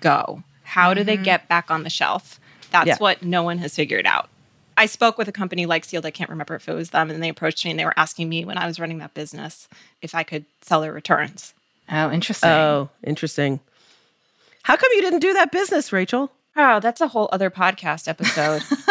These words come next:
Speaker 1: The
Speaker 3: Okay.
Speaker 1: website is
Speaker 3: Well,
Speaker 1: still up. I might still do
Speaker 3: what's
Speaker 1: it.
Speaker 3: it called?
Speaker 1: It's called Kept Skew,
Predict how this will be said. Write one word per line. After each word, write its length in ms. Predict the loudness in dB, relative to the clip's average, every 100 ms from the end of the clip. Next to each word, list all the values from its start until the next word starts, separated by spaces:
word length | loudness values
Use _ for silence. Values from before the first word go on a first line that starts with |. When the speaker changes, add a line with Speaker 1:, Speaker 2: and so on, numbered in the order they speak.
| 2
Speaker 1:
The 100 | 4
Speaker 3:
Okay. 120 | 6 6 4
Speaker 1:
website 320 | 4 2 4
is 80 | 0
Speaker 3:
Well, 100 | 2
Speaker 1:
still 280 | 2 2 4
up. 260 | 2 2 -4 -10 -2
I 100 | 0
might 220 | 0 -2 -2
still 280 | -2 0
do 180 | 0 2
Speaker 3:
what's 120 | 2
Speaker 1:
it. 40 | 2
Speaker 3:
it 20 |
called? 460 | 2 2 2 -2 -6 -10
Speaker 1:
It's 160 | -8 -8
called 320 | -2 0 0
Kept 320 | 0 -2 -2
Skew, 640 | -12 -12 -2 2 4 2 -2